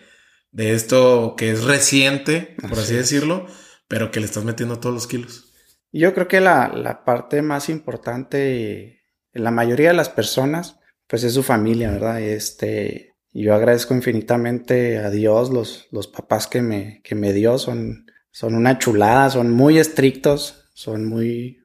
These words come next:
Speaker 2: muy exigentes como papás, pero, pero no, una chulada, mis hermanos también, o sea, mi familia es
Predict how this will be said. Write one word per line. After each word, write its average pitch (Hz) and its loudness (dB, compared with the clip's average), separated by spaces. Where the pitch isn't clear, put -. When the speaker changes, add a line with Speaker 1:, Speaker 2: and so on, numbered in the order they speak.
Speaker 2:
muy 123 4
exigentes 123 0
como 107 -8
papás, 123 -4
pero, 104 -2
pero 104 2
no, 120 0
una 123 0
chulada, 117 0
mis 120 -2
hermanos 104 -2
también, 113 -4
o 113 -6
sea, 123 -6
mi 123 -2
familia 160 4
es - -8